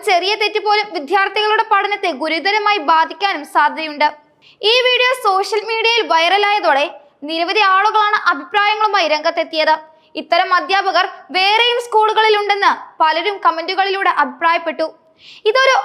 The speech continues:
ഒറ്റപ്പെട്ട സംഭവമല്ലെന്നും വിദ്യാഭ്യാസ രംഗത്ത് കൂടുതൽ ശ്രദ്ധ ചെലുത്തേണ്ടതുണ്ടെന്നും പലരും ചൂണ്ടിക്കാട്ടുന്നു. ചിലർക്ക് അധ്യാപികയോട് സഹതാപം തോന്നിയെങ്കിലും ഒരു അധ്യാപികയ്ക്ക് ഇങ്ങനെയൊരു കഴിവില്ലായ്മ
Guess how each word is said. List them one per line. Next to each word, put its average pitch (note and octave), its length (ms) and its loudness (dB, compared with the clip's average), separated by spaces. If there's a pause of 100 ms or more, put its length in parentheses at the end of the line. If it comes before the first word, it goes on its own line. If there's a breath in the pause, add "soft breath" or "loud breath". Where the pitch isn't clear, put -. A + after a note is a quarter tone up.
ഒറ്റപ്പെട്ട A#4 420 0 (160)
സംഭവമല്ലെന്നും F#4+ 720 2 (400 soft breath)
വിദ്യാഭ്യാസ F4 540 -2 (140)
രംഗത്ത് G#4+ 340 0 (140)
കൂടുതൽ G#4 440 2
ശ്രദ്ധ F#4+ 280 0 (120)
ചെലുത്തേണ്ടതുണ്ടെന്നും G#4+ 880 -2 (160)
പലരും D#4+ 400 -2
ചൂണ്ടിക്കാട്ടുന്നു. D4+ 640 -4 (420 soft breath)
ചിലർക്ക് D#4+ 400 0 (160)
അധ്യാപികയോട് F#4+ 720 0 (100)
സഹതാപം G4+ 640 2
തോന്നിയെങ്കിലും G4+ 560 -2 (340 loud breath)
ഒരു F4+ 140 2 (140)
അധ്യാപികയ്ക്ക് G4 720 -2 (160)
ഇങ്ങനെയൊരു A4+ 560 0
കഴിവില്ലായ്മ G#4 580 0